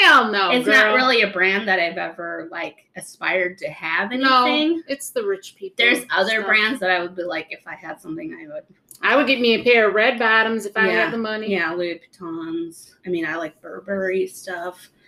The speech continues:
Speaker 2: I can't afford that. There's other things that I would be like,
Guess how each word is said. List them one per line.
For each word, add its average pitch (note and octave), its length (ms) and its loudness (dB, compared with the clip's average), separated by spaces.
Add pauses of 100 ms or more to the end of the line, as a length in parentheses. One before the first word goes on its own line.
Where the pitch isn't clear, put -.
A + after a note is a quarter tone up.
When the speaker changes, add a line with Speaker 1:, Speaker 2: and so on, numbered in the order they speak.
(200)
Speaker 2:
I D3+ 40 -18
can't D#3 300 -18
afford F#3 420 2
that. E3 580 2
There's E4+ 200 6
other G3+ 300 6
things E3+ 420 2
that D#3+ 140 -4
I D#3+ 120 -2
would F3 140 -14
be E3 160 -12
like, C#3+ 340 -12